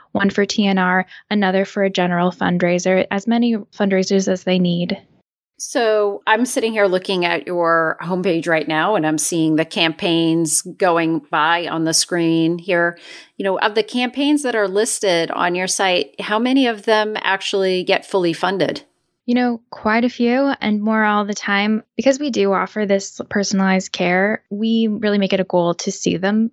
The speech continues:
Speaker 1: be successful. So something that's also a little bit different, I mean, and I would say probably the game changer for so many of our organizations, is that we actually put paid advertisements behind their fundraisers. So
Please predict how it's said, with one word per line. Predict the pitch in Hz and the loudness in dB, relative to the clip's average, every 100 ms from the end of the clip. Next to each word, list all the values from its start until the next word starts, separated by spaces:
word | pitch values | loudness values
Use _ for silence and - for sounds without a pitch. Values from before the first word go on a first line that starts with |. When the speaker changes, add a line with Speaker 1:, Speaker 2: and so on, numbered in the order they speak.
| - | -2
Speaker 1:
be | 240 | -2
successful. | 233 240 247 247 - 262 269 - - - - | -2 0 0 0 0 -2 -2 -6 -10 -10 -10
So | - 254 233 | -4 -2 0
something | 247 269 | 0 0
that's | 262 247 - _ _ - | 0 -2 -10 _ _ -2
also | 294 294 285 | -2 0 0
a | |
little | 254 226 | 2 0
bit | 214 | 0
different, | 214 202 202 | 0 -2 0
I | 208 | 0
mean, | 202 196 - _ | 2 0 -4 _
and | 208 | -2
I | 196 | 0
would | 196 202 | 0 0
say | 208 190 190 - | 0 0 0 -2
probably | 208 202 196 | -2 0 0
the | 196 | 0
game | 180 185 | 0 0
changer | 196 240 226 214 | 0 0 0 0
for | - | -2
so | 214 - 220 | -4 2 2
many | 208 196 | 2 0
of | 196 | 0
our | 190 190 | 0 2
organizations, | 196 190 190 185 196 196 208 196 - - - - | 0 0 -2 0 2 2 2 0 -2 -10 -12 -4
is | 220 | -2
that | 220 | 0
we | - | 0
actually | 214 220 - | -2 -2 -2
put | 240 220 - _ | 0 -2 -2 _
paid | - 190 196 | -2 2 2
advertisements | 175 180 196 214 202 220 220 - | 2 0 0 0 0 0 -2 -2
behind | 226 226 220 226 233 240 - | -4 -2 0 0 0 0 -4
their | 220 233 | -2 -2
fundraisers. | 233 247 254 269 277 285 302 - | 0 0 2 0 0 -2 -2 -6
So | - 220 196 | -4 0 0